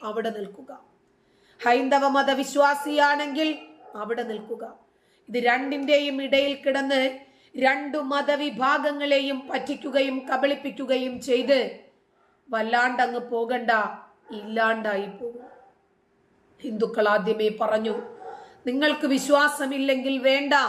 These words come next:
ഞങ്ങൾക്കിത് വിശ്വാസമാണ്." ഈ വിശ്വാസത്തെ വ്രണപ്പെടുത്താൻ, ഈ വിശ്വാസത്തെ കളങ്കപ്പെടുത്താൻ ഞങ്ങൾ ആരെയും അനുവദിക്കില്ല. ഉടനെ തന്നെ തൃശ്ശൂരിൽ നിന്ന് ഒരു അഡ്വക്കേറ്റ് ഹരി മുന്നോട്ട് വരുന്നു,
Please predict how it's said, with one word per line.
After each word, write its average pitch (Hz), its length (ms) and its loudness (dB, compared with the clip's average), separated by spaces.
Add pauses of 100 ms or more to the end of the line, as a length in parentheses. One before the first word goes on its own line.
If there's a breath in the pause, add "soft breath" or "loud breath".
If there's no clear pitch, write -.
(640)
ഞങ്ങൾക്കിത് 220 580 -6
വിശ്വാസമാണ്." 214 1040 -8 (920 soft breath)
ഈ 320 200 4
വിശ്വാസത്തെ 294 880 4
വ്രണപ്പെടുത്താൻ, 262 1120 0 (520 soft breath)
ഈ 302 160 0
വിശ്വാസത്തെ 294 960 2
കളങ്കപ്പെടുത്താൻ 285 920 2 (520 soft breath)
ഞങ്ങൾ 262 340 0
ആരെയും 302 640 4
അനുവദിക്കില്ല. 294 720 0 (540)
ഉടനെ 233 420 -2
തന്നെ 226 440 -4 (480 soft breath)
തൃശ്ശൂരിൽ 262 480 -4
നിന്ന് 247 180 -4
ഒരു 240 100 2
അഡ്വക്കേറ്റ് 254 520 0
ഹരി 247 320 -2
മുന്നോട്ട് 247 440 -6
വരുന്നു, 233 540 -4